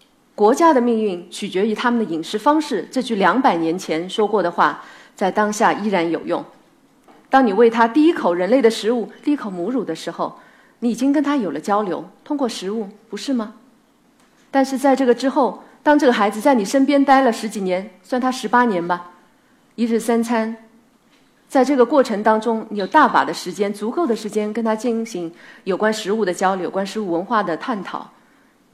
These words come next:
但是我们做了吗？所以像食欲这样一个能够让他身心健康、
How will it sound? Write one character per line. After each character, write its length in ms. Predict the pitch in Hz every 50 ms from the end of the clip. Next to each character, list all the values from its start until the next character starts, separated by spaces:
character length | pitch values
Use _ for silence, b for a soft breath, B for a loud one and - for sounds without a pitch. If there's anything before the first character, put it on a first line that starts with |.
| _ _ _ -
但 120 | - 240
是 140 | 226 233 233
我 80 | 196 170
们 120 | 160 160
做 220 | 156 - 277 254 208
了 80 | 175
吗？ 200 | 160 151 156 - - - _ _ _ _ _ _ _ _ _ _ _ _ b b b b b b -
所 160 | - 226 226
以 60 | 226
像 260 | 220 269 262 240 214
食 260 | 214 - - 190 202
欲 140 | 247 294 269
这 100 | - 262
样 140 | 240 214 196
一 80 | 180 185
个 120 | 214 208
能 200 | 185 170 175 196
够 160 | 220 254 233 226
让 180 | 254 254 220
他 140 | 226 233 233
身 240 | 233 - 302 302 285
心 160 | 294 294 294
健 220 | 285 302 254 220
康、 280 | 214 - 254 240 240 240